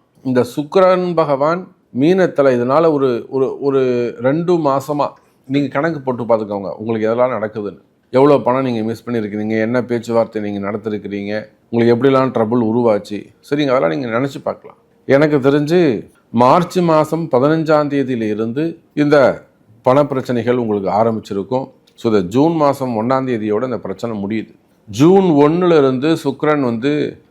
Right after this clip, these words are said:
மேஷ ராசிக்கு பிரவேசிக்கிறார். அதே போல இது நாள் வரையில் செவ்வாய்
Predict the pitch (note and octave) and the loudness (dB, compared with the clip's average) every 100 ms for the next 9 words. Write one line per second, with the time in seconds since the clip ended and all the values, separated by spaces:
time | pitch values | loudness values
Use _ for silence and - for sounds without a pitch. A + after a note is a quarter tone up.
0 | _ G#2+ C3 C#3 D3 A#2 A2+ A2 - C#3 | _ -2 -2 0 2 2 0 -10 -10 -12
1 | - _ _ - A#2+ C3+ D#3 B2+ A#2 G2 | -12 _ _ -2 4 6 6 2 -6 -4
2 | E2+ - G#2 A#2+ B2+ C3 E3+ A#2 - _ | -6 -8 -2 0 2 2 4 4 0 _
3 | - A#2 C3 C#3 E3 D3 C#3+ D3+ E3+ - | -6 0 2 4 4 4 2 2 -2 -6
4 | _ _ - B2+ F3+ F3+ F#3 | _ _ -4 -2 0 0 0